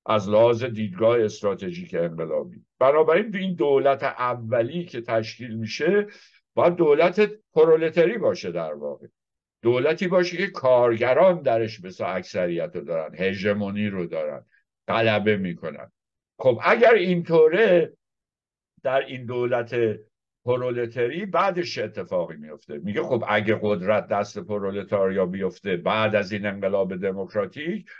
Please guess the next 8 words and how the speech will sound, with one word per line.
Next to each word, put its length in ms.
خب 260
پرولتاریا 760
چرا 220
به 120
برنامه 500
حداقل 760
اکتفا 580
کنه؟ 380